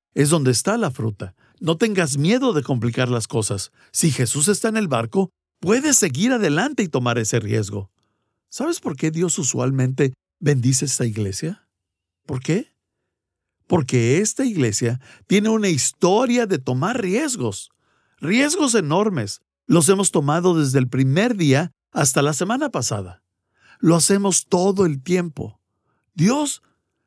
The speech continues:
mira hacia abajo y dice, "Hay un grupo de personas que están dispuestas a confiar en mí".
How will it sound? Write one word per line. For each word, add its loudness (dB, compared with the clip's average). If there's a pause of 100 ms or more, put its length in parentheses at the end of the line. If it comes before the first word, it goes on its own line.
(120)
mira 2
hacia 0
abajo -2
y 2
dice, 2 (220)
"Hay 2
un 2
grupo 2
de 2
personas 0
que -4
están 0
dispuestas 0
a -2
confiar -2
en 0
mí". -6